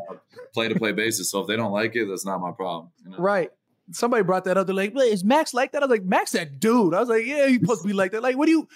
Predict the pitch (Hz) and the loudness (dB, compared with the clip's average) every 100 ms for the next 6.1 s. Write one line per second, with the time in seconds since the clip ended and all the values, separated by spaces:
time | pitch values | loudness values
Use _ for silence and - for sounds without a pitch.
0 | - - 339 370 359 330 247 294 233 247 | -6 2 4 4 4 2 2 4 4 4
1 | 294 285 262 269 247 247 190 196 220 214 | 2 0 -2 0 0 0 -2 0 -2 -2
2 | 196 190 220 214 185 175 214 196 185 208 | 0 0 0 0 0 0 0 -2 -2 0
3 | 233 202 180 _ 185 185 262 277 220 208 | 2 0 -2 _ -2 0 2 0 0 0
4 | 170 233 320 339 214 147 226 302 285 277 | -2 0 4 4 2 0 0 0 -2 -6
5 | 294 311 - 208 156 - - _ _ _ | -2 -2 -2 -2 -2 -2 -6 _ _ _
6 | - | -6